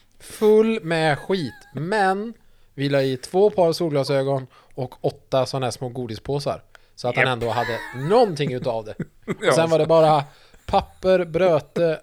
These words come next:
Speaker 1: allsköns jävla skit.
Speaker 2: Mycket
Speaker 1: Det var en
Speaker 2: kartong.
Speaker 1: dyr frakt, men det var kul.
Speaker 2: <laughs> Ja, det var väldigt kul. Det var så här bara, hur, hur spenderar vi pengar på ett bra vis? Ja.
Speaker 1: Ja.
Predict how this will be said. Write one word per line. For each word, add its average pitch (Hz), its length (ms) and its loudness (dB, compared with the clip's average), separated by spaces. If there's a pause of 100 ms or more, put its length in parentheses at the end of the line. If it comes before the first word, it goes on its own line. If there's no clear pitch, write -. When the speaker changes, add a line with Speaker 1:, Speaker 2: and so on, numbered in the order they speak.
Speaker 1:
allsköns 160 800 -2
jävla 143 260 -2
skit. - 340 -6 (360)
Speaker 2:
Mycket 151 340 0
Speaker 1:
Det 120 40 0
var 147 120 4
en 127 60 -6
Speaker 2:
kartong. 160 180 4
Speaker 1:
dyr 254 160 2
frakt, - 480 -2 (160)
men 120 160 -6
det - 80 -4
var - 120 -6 (120)
kul. 98 440 -2
Speaker 2:
<laughs> - 40 -20 (440)
Ja, 139 80 6
det 135 120 4
var 139 160 -2
väldigt 139 500 -2
kul. 123 300 -8
Det 135 100 -2
var 135 240 2
så 127 180 -4
här 123 100 -4
bara, 123 200 -6 (800)
hur, 143 340 -2 (140)
hur 175 220 0
spenderar 127 640 -2
vi 185 80 -2
pengar 120 480 -8
på 120 180 -8
ett - 160 -8
bra 123 240 -6
vis? - 400 -14 (220)
Ja. 127 180 -4
Speaker 1:
Ja. 123 160 -6